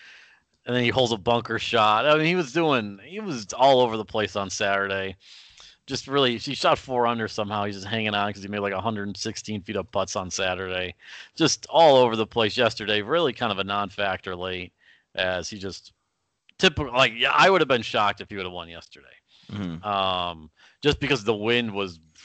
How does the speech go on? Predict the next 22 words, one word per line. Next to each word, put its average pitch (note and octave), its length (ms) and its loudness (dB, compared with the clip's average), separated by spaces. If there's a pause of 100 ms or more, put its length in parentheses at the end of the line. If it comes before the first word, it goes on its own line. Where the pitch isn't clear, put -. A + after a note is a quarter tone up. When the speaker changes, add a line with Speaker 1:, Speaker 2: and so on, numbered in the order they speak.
(180)
Speaker 1:
it B2+ 60 -6
was G#2 180 -8
really A#2 280 -2
windy, G2+ 400 -4
and G2 100 -2
off F#2+ 160 -2
the F2+ 80 -12
tee F#2 240 -14
he F2 80 -10
was E2 120 -12
bad. E2 440 -6 (520)
But A2+ 260 4
still, E3 300 4
I B2 120 8
still F3+ 260 -2
think E3+ 240 -4
he's B2 180 -6
doing, B2 460 0 (1900)
like, D3 240 2
I D3 140 4
find G3+ 280 2
myself, F3+ 680 0